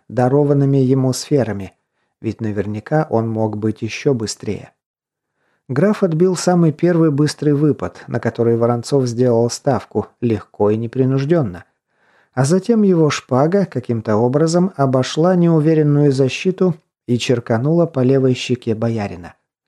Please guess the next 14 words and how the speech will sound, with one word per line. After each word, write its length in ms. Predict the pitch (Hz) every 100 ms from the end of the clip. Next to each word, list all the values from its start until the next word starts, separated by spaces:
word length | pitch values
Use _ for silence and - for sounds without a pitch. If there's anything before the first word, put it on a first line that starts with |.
| _ _ _ _ _ _
Со 180 | -
стороны 480 | 110 - 113 117 120
зрителей, 500 | 113 123 147 - 98
которых 440 | 90 123 139 127 135
оказалось 640 | 123 127 131 127 123 -
около 360 | 123 123 120 123
сотни 380 | - 123 - 110
человек, 520 | - 113 113 143 - _ _ -
прошёл 480 | 127 120 - 156
возбуждённый 880 | 165 160 139 143 135 139 143 131 131
вздох. 540 | 120 110 110 98 - _ _ _ _ _ _ _
Несколько 560 | 101 98 - 139 139
дам 280 | 160 139 131
вскрикнули. 680 | - - 131 - 101 92